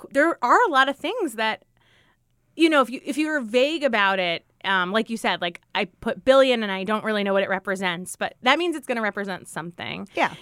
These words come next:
Speaker 1: You're not saying, like, "I will be a billionaire by, like, Jan one,
Speaker 2: No.
Speaker 1: twenty twenty-one." It would be great.
Speaker 2: That'd be awesome.
Speaker 1: <laughs> That, you'll have to check back with us.
Speaker 2: <laughs> I will let you
Speaker 1: But I
Speaker 2: know.
Speaker 1: kind of loved the whole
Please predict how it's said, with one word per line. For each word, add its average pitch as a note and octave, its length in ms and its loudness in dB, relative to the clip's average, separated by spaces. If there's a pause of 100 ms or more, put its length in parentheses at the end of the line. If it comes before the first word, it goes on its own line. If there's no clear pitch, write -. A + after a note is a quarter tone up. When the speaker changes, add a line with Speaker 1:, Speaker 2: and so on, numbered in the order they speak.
Speaker 1:
You're B3 140 0
not A#3 160 -2
saying, G#3+ 180 -2
like, F#3+ 220 -4
"I A3 120 4
will G#3+ 160 4
be G3+ 180 2
a F#3+ 100 4
billionaire F#3 560 2
by, F3 160 -2
like, F3+ 240 -6
Jan F3 260 -2
one, E3 140 -8
Speaker 2:
No. F#3+ 60 -8
Speaker 1:
twenty G#3 280 2
twenty-one." F#3 500 -8
It - 60 -4
would A#3 100 0
be G3+ 80 -2
great. A3 520 -6 (100)
Speaker 2:
That'd F3+ 80 -2
be F#3 120 -4 (140)
awesome. F3 540 0
Speaker 1:
<laughs> - 60 -20
That, A#3+ 180 2
you'll B3 140 4
have A3 100 4
to A#3 80 -8
check - 320 -6
back - 220 -6
with A3+ 100 -6
us. - 360 -4
Speaker 2:
<laughs> - 40 -4
I G#3+ 120 4
will G3+ 140 0
let G3 200 2
you G3 100 -2
Speaker 1:
But G3 140 8
I D#4 80 10
Speaker 2:
know. F#3 120 6
Speaker 1:
kind D#4+ 280 4
of D4 40 -10
loved G#3+ 460 0
the A#3 100 0
whole A3+ 480 -2